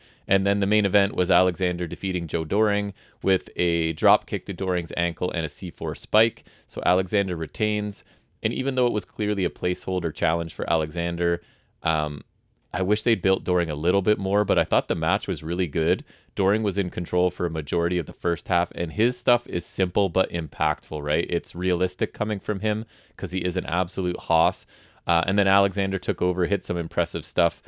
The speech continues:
to the very large Doring. The final few minutes were more back and forth with a quicker pace leading to the finish. So I thought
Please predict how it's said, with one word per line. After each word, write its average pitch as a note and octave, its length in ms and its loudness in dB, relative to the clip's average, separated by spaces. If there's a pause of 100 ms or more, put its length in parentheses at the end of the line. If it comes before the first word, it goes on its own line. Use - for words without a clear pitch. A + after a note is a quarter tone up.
(220)
to - 100 -8
the D#2+ 120 -2
very D#2+ 260 0
large D#2 400 -2
Doring. G2+ 400 2 (260)
The E2+ 80 -4
final F#2+ 360 0
few - 180 -6
minutes F2+ 280 -2
were F2 80 -2
more E2+ 180 0
back E2 260 2
and D#2 140 -8
forth E2 320 -2
with F2 120 -6
a D#2+ 60 -4
quicker E2+ 400 -6
pace - 400 -4
leading D#2+ 300 -6
to E2 100 -8
the - 80 -4
finish. G#2 340 -4
So G#2 120 -2
I A2 80 0
thought C#3 260 -4